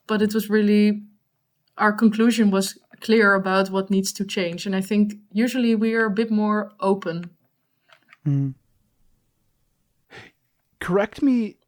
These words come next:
Speaker 2: if I'm wrong, but I, I feel like a lot of stuff you're talking about, um, transformative experiences, uh, your experience with an exhibition, the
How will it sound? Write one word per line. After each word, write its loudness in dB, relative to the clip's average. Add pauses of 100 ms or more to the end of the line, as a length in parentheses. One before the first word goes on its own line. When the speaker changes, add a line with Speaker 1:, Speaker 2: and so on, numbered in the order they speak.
Speaker 2:
if -2
I'm 0
wrong, 0
but -2
I, -2
I -6
feel -6
like -2
a -2
lot 0
of -2
stuff -2 (500)
you're -4
talking -4
about, -8 (560)
um, -10 (760)
transformative 0
experiences, -6 (540)
uh, -6
your -6
experience -8
with -8
an -16
exhibition, -4 (720)
the -6